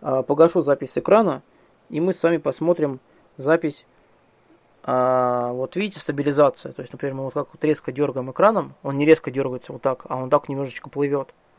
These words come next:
Для чего? Для того, чтобы вот так вот вести камеру. Пупуру, пупуру.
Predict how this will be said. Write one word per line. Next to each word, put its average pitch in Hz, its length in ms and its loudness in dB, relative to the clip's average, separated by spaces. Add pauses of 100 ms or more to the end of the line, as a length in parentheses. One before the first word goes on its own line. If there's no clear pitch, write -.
(280)
Для 131 80 -14
чего? 143 240 -2
Для 131 80 -8
того, 139 280 0
чтобы 139 240 -12
вот 135 80 -10
так 170 160 4
вот - 140 -10
вести 139 200 -18
камеру. 139 380 -6 (1040)
Пупуру, 139 440 -14
пупуру. 139 600 -20